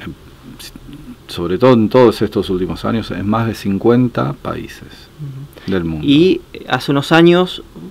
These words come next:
Speaker 2: fueron postulados, si se quiere, para el Nobel.
Speaker 1: Sí,
Speaker 2: Eh,
Speaker 1: así
Speaker 2: eh,
Speaker 1: es.
Speaker 2: ¿qué pasa? ¿Qué, se escapó? <laughs> ¿Qué pasó?
Speaker 1: <laughs> Sí, o sea, pues,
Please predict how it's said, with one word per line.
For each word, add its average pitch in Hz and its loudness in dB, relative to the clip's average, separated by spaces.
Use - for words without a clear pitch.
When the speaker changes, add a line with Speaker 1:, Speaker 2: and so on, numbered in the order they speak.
Speaker 2:
fueron 131 2
postulados, 180 6
si - -6
se 135 -6
quiere, 165 2
para 123 0
el 120 0
Nobel. 139 6
Speaker 1:
Sí, 95 -8
Speaker 2:
Eh, 90 -10
Speaker 1:
así - -16
Speaker 2:
eh, 117 0
Speaker 1:
es. 92 -6
Speaker 2:
¿qué 143 0
pasa? 123 0
¿Qué, - -8
se - -2
escapó? 135 6
<laughs> - -12
¿Qué 170 -2
pasó? 139 0
Speaker 1:
<laughs> - -4
Sí, 120 4
o 104 0
sea, 120 0
pues, - -8